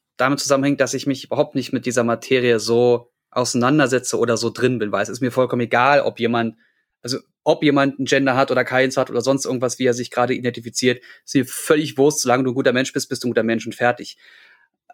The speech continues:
Deswegen finde ich das immer so unnötig, aber es ist natürlich schön, wenn sowas so vorankommt und ich find's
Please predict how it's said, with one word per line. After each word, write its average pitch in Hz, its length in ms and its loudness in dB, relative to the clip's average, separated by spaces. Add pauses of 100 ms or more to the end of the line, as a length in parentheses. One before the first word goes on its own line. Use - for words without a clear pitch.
(120)
Deswegen 143 380 0
finde 156 140 2
ich 151 60 -2
das 147 160 0
immer 135 140 -2
so 139 80 2
unnötig, 139 580 2
aber 135 120 4
es 139 60 -2
ist - 60 0
natürlich 139 260 -4
schön, 151 320 0
wenn 139 140 2
sowas 139 300 0
so 131 80 -8
vorankommt 139 420 -2
und 208 140 2
ich - 80 -8
find's 180 260 -2